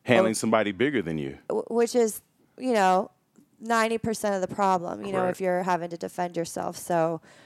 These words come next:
Speaker 2: um, learning to, you know, j-, it's your wa-, it's all about your weight and how you're, um, leveraging it and how you're balancing your core and everything. Um, I can't even tell you how many times I roll with,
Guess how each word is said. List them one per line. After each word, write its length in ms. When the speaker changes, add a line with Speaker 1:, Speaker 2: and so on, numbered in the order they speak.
Speaker 2:
um, 540
learning 420
to, 720
you 140
know, 300
j-, 140
it's 200
your 160
wa-, 160
it's 400
all 200
about 200
your 160
weight 300
and 160
how 220
you're, 460
um, 640
leveraging 420
it 60
and 300
how 240
you're 280
balancing 720
your 420
core 440
and 100
everything. 720
Um, 400
I 160
can't 220
even 100
tell 200
you 140
how 180
many 140
times 480
I 120
roll 260
with, 340